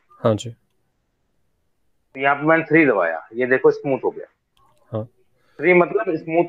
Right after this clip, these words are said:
Speaker 2: के दिखाने का तरीका, ठीक है?
Speaker 1: ओके।
Speaker 2: अब मैंने वन दबाया, मैंने उससे कहा कि मुझे ये कोना sharp चाहिए।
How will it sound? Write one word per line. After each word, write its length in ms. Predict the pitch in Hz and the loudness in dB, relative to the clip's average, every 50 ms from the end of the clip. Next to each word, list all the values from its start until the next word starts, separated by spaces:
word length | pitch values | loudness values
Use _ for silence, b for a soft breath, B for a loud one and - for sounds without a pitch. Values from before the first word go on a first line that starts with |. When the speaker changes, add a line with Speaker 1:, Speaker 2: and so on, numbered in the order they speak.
| - | 0
Speaker 2:
के 60 | 190 165 143 | -2 0 0
दिखाने 440 | 147 143 - - - 170 170 180 | -2 -2 -4 -4 -2 0 0 2
का 60 | 175 170 | 0 0
तरीका, 320 | - - 135 104 - - - | 0 -2 -2 -4 -6 -8 -12
ठीक 760 | - _ _ _ _ _ _ _ _ _ _ _ 185 214 247 | -12 _ _ _ _ _ _ _ _ _ _ _ -2 0 0
है? 80 | 254 | 0
Speaker 1:
ओके। 80 | - 110 - _ _ _ _ _ _ _ _ _ _ _ _ - | -2 -4 -8 _ _ _ _ _ _ _ _ _ _ _ _ -20
Speaker 2:
अब 100 | - 180 | -16 -4
मैंने 240 | 190 196 196 208 190 | -2 0 0 2 2
वन 220 | 170 170 175 180 | 0 0 0 0
दबाया, 340 | 175 170 170 170 180 196 196 196 - - _ _ 117 | -2 0 0 0 0 0 -2 -2 -6 -14 _ _ -4
मैंने 240 | 131 151 165 185 190 | 0 0 2 2 0
उससे 220 | 185 - 220 202 | 0 0 -2 0
कहा 540 | - - 147 117 117 113 107 101 98 110 135 | 2 2 2 2 2 2 2 2 4 2 2
कि 500 | 156 - _ _ _ _ _ _ - 190 | 0 -2 _ _ _ _ _ _ -6 -2
मुझे 300 | 180 170 165 151 156 196 | 0 0 0 2 2 2
ये 60 | 202 196 | 2 2
कोना 280 | 202 170 160 156 180 180 | 2 2 2 2 0 -2
sharp 400 | - - - 185 175 170 - - - | -4 -4 -2 0 0 0 -2 -2 -2
चाहिए। 300 | 143 95 87 90 87 | -2 -2 -2 -4 -10